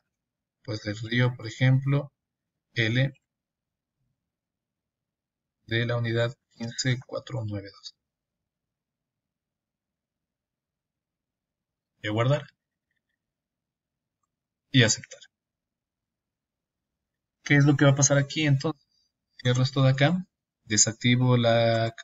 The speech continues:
eh, la capa base y, como ustedes verán, solo me selecciona los ríos que corresponden o los que están dentro de esta, de este polígono.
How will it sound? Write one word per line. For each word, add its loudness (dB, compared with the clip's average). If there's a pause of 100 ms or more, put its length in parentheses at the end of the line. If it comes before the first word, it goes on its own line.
(140)
eh, -2 (840)
la -6
capa -2
base 0 (100)
y, -2
como 4
ustedes 2
verán, 6
solo 0
me 2
selecciona 4
los 4
ríos 2
que -2
corresponden -2 (420)
o -8
los -6
que -10
están -2
dentro -2
de 0
esta, 0 (360)
de -4
este -4
polígono. -14